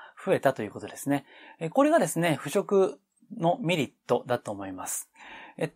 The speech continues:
ところがですね、やっぱりこれは、あ、デメリットとメリットと両方ありまして、やっぱり食べないとなるとですね、うん、暇なんですよね。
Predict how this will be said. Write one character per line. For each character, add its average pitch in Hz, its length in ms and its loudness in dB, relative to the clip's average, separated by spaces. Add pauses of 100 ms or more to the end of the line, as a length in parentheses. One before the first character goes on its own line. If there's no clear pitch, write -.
(140)
と - 100 -4
こ 285 100 6
ろ 302 60 8
が 196 80 8
で 131 80 2
す - 100 -2
ね、 156 80 4
や 160 80 4
っ 165 60 -2
ぱ - 80 4
り 208 100 2
こ - 180 2
れ 190 80 4
は、 196 440 12 (100)
あ、 156 200 4
デ 175 120 4
メ 240 120 8
リ 208 60 4
ッ - 40 -10 (200)
ト 135 120 0
と 113 160 2
メ 135 120 2
リ 156 80 -2
ッ - 40 -12
ト - 100 -14
と 131 140 -10
両 156 160 6
方 180 100 6
あ 185 40 8
り 180 60 2
ま 185 120 -2
し - 80 -12
て、 123 320 6 (320)
や 175 80 2
っ - 20 -12
ぱ 240 100 6
り 170 80 2
食 160 140 4
べ 269 60 8
な 285 100 6
い 170 60 0
と 135 100 0
な 113 100 2
る 104 80 -2
と 107 80 -10
で 95 80 -8
す - 140 -4
ね、 123 240 2 (480)
う 143 80 -4
ん、 120 340 -2 (400)
暇 247 240 6
な 277 120 8
ん 175 60 2
で 113 80 -2
す - 100 -8
よ - 80 -4
ね。 151 200 0